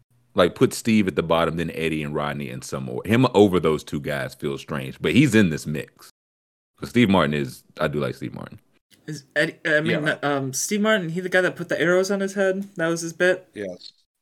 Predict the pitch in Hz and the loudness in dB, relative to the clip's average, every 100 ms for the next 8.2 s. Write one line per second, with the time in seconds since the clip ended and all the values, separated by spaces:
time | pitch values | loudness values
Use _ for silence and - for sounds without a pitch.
0 | _ _ _ _ _ _ _ 277 262 - | _ _ _ _ _ _ _ -12 -10 -10
1 | 104 156 - 120 113 98 95 87 - _ | -10 -12 -4 0 0 -2 -8 -10 -16 _
2 | _ _ _ - - 135 - - _ _ | _ _ _ -20 0 0 0 -8 _ _
3 | _ _ _ _ _ - 226 208 _ _ | _ _ _ _ _ -12 -12 -14 _ _
4 | 101 113 107 95 80 76 107 127 120 120 | -4 2 4 4 0 4 6 6 4 2
5 | 131 135 123 113 139 131 117 120 104 104 | 4 2 2 2 2 2 2 2 4 4
6 | 98 131 135 131 127 123 98 95 85 92 | 4 6 8 8 8 6 6 6 4 0
7 | 131 131 131 143 143 147 147 - 170 170 | 2 2 4 2 4 2 0 4 4 4
8 | 80 | 0